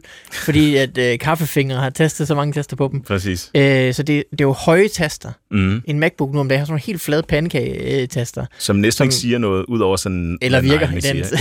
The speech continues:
Speaker 2: siger. <laughs> Ja, i vores tilfælde i hvert fald.
Speaker 1: <laughs> Øhm, så det er jo sådan nogle høje nogen. De er tunge, altså, de, du kan ikke sådan komme til at skubbe til dem med din hånd, så
Speaker 2: Ej.
Speaker 1: slår du hånden mere, end at du vælter kaffen.
Speaker 2: Ja, de vejer sådan tre kilo eller sådan noget, ikke? Den
Speaker 1: Jo.
Speaker 2: der, du har i hvert fald.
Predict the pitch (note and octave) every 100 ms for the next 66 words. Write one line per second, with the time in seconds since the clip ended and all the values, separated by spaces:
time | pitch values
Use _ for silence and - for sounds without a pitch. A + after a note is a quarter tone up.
0 | - - C4+ - F3+ - - D#3 C3+ G#2
1 | F#2+ A2+ G#2+ F3+ G2+ F#2+ F#2 F#2+ F2+ -
2 | E3 D#3 D3 C#3+ C#3+ - D#3+ D3+ D3 C#3+
3 | D3 C3+ - G3+ A3+ A3 D3 D#3 E3+ _
4 | _ _ - D#3+ D#3+ D#3 - G3 G#3 B3
5 | - - - D3 C#3+ D3+ F#3 - - G3
6 | D#3+ D3 C#3 F3 - D#3 - G3 - C#3
7 | C#3 C3 B2 D3+ E3+ F3 F#3 G3+ C#3 D3+
8 | F3 B2+ C3+ C3+ A#2+ A2+ C3 A2+ A#2+ C3+
9 | C3+ C#3 D3+ B2 - G2 G#2 F#2 D#3 -
10 | - G2 - C3+ C#3 A#2+ B2 A2 G2 A#2
11 | D#3 A2+ C3+ F3+ A2 A2+ E2+ - -